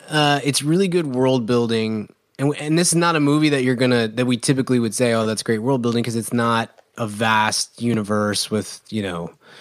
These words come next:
it's not like, uh, Star Wars or, or, uh, even, like, the, the, like, Guardians of the Galaxy or something. You're not creating, like, a huge, vast universe of characters and settings and places like that. It's just,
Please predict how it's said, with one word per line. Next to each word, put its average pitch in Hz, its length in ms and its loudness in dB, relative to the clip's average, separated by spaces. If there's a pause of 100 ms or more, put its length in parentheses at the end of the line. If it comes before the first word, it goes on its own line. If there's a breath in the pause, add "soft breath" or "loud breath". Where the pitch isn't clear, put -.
(440 loud breath)
it's - 200 -6
not 113 260 2
like, 104 420 -4
uh, 98 540 -2 (100)
Star 131 420 4
Wars 101 440 -2
or, 95 440 -4
or, 98 400 0
uh, 110 460 -4 (460)
even, 107 500 2
like, 98 320 -4
the, 107 200 -4
the, 107 480 -6
like, 120 200 2
Guardians 120 360 -2
of 110 60 -6
the 110 60 -8
Galaxy 113 360 -2
or 113 40 -8
something. 120 180 -4
You're 135 100 2
not 151 160 -2
creating, 127 460 0
like, 110 140 -2
a 104 80 -4
huge, 117 680 0
vast 107 540 -2
universe 107 380 -2
of 98 80 -10
characters 101 440 -2
and 95 100 -8
settings 98 400 -2
and 92 120 -8
places 95 320 -4
like 98 160 -6
that. 143 240 4
It's 104 140 -2
just, - 340 -2